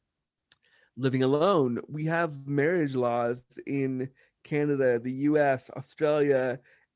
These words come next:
um, and the U K that says if you're somebody living on social assistance benefits, like,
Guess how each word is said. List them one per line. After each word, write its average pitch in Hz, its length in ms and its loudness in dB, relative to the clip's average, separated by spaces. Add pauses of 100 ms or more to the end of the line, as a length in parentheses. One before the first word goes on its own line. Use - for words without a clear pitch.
(280)
um, 127 500 -2 (960)
and 196 380 2
the 131 200 0
U 143 260 2
K 147 680 0 (1400)
that 147 240 0
says 156 300 2
if 147 140 0
you're 180 220 4
somebody 180 460 -2
living 151 320 4
on 147 200 -2
social 143 340 -2
assistance 147 480 -6
benefits, 117 560 -4
like, 120 380 -4